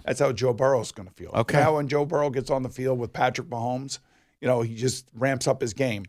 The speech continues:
Speaker 1: And I'm telling you, Joe Burrow is playing
Speaker 2: I
Speaker 1: the
Speaker 2: love him.
Speaker 1: position about as good as anybody in the N F L right now at this moment.
Speaker 2: I'm gonna take the Bengals. I swear to God, I
Speaker 1: Just
Speaker 2: feel
Speaker 1: talked
Speaker 2: like
Speaker 1: you into it.
Speaker 2: I feel like we are, we are going over
Speaker 1: <laughs>
Speaker 2: Niagara
Speaker 1: I
Speaker 2: in a
Speaker 1: just
Speaker 2: barrel
Speaker 1: talked you
Speaker 2: together.
Speaker 1: into it. I love it.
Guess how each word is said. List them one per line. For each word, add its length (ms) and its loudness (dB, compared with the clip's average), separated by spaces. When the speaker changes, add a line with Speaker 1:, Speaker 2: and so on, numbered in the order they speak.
Speaker 1:
And 100 -4
I'm 140 -4
telling 340 0
you, 100 -2
Joe 240 0
Burrow 440 2
is 180 -8
playing 580 0
Speaker 2:
I 60 2
Speaker 1:
the 80 0
Speaker 2:
love 120 2
him. 100 -4
Speaker 1:
position 380 2
about 220 0
as 140 -6
good 240 -2
as 180 -2
anybody 460 0
in 80 -4
the 80 -6
N 100 -8
F 140 -6
L 160 2
right 300 2
now 180 -2
at 60 -4
this 180 -10
moment. 340 -6
Speaker 2:
I'm 120 6
gonna 120 4
take 220 2
the 80 0
Bengals. 400 0
I 80 -2
swear 280 -2
to 60 -2
God, 160 0
I 60 0
Speaker 1:
Just 140 0
Speaker 2:
feel 80 0
Speaker 1:
talked 80 6
Speaker 2:
like 100 -4
Speaker 1:
you 80 0
into 200 -6
it. 180 -12
Speaker 2:
I 160 2
feel 320 0
like 260 -2
we 220 6
are, 160 2
we 180 8
are 160 2
going 300 6
over 280 4
Speaker 1:
<laughs> 0 -
Speaker 2:
Niagara 520 6
Speaker 1:
I 160 8
Speaker 2:
in 200 4
a 100 8
Speaker 1:
just 100 4
Speaker 2:
barrel 380 8
Speaker 1:
talked 80 -2
you 20 6
Speaker 2:
together. 260 4
Speaker 1:
into 180 2
it. 80 4
I 100 4
love 260 2
it. 180 -4